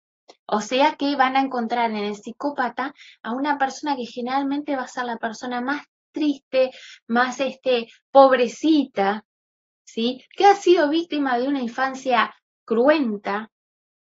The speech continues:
que no ha sido amado, no ha sido querido, ¿sí? Porque ellos saben que con eso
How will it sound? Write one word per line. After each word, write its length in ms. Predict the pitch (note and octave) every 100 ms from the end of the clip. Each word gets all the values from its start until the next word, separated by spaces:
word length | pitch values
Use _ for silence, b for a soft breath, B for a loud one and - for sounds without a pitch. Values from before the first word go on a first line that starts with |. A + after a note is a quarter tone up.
| -
que 140 | A#3+
no 120 | A#3+
ha 60 | D4
sido 260 | D4 C4 A3
amado, 540 | G#3+ C4 B3+ A3 G3+
no 140 | G#3+
ha 80 | A#3+
sido 380 | A#3+ A#3+ A3+ G#3
querido, 600 | F#3 A3 A3+ G#3 F#3+ G#3 _ _ _ _ _ _ -
¿sí? 200 | F#3+ A3+ B B -
Porque 280 | B3 A#3+
ellos 200 | C#4 D4
saben 320 | - F4 D#4 C4
que 140 | A#3
con 260 | A3 A3+ C4+
eso 480 | - - A3 B3